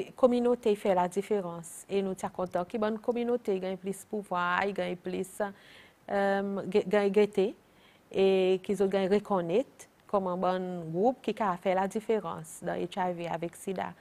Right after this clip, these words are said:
I pa jis bon o nivo gouvènman, o nivo ministè ki nou fè la diferans. E pa jis maye, de bon, euh, kominote de maye, men osi pralen, kladik, nou bezwen maze yon bon kominote an deyò maye.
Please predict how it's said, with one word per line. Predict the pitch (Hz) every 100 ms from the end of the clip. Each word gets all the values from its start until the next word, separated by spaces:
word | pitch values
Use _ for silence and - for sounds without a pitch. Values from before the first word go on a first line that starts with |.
| - _ _ 196
I |
pa | 185 202
jis | 220 208 196
bon | 196 190 -
o | 202
nivo | 202 185 196
gouvènman, | 190 185 185 175 170
o | 170 185
nivo | 190 185
ministè | 185 190 196 - - 165 165 170 - - _
ki | -
nou | 180 175
fè | 180
la | - 170
diferans. | 185 - 185 165 160 - - - - _
E | - 202 196
pa | 220
jis | 254 233 220 - - - -
maye, | 202 202 170 170 196 220 233 _ -
de | 190
bon, | 180 185 190 190 185
euh, | 185 185 185 185 - - -
kominote | 208 208 202 180 - 190
de | 196
maye, | 214 190 180 214
men | 190
osi | 170 196
pralen, | 185 220 214 196 196
kladik, | 196 196 196 196
nou | 202 175
bezwen | 170 175
maze | 185 196 208
yon | 196
bon | 190 196
kominote | 214 208 208 208 185 190 - - - _
an | 202 202
deyò | 214 190 180
maye. | 185 185 175 175